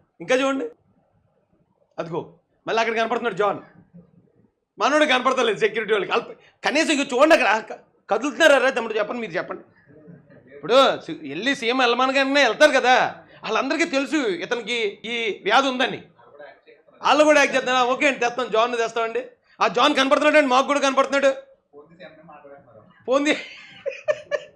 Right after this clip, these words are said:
అదిగో మళ్ళీ కనపడ్డాడు జాన్. ఏ-, ఏం చేయట్లేదు వీళ్ళు. ఆ, అలా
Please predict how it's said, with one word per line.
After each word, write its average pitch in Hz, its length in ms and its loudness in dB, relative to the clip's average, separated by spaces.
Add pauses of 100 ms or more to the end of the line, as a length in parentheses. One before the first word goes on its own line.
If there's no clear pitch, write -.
(2750)
అదిగో 175 220 -2 (400)
మళ్ళీ 233 160 -4
కనపడ్డాడు 240 380 0
జాన్. 170 260 -6 (2500)
ఏ-, 254 260 0 (140)
ఏం 269 140 -2
చేయట్లేదు 302 380 4
వీళ్ళు. 208 280 2 (880)
ఆ, 247 120 0
అలా 214 180 4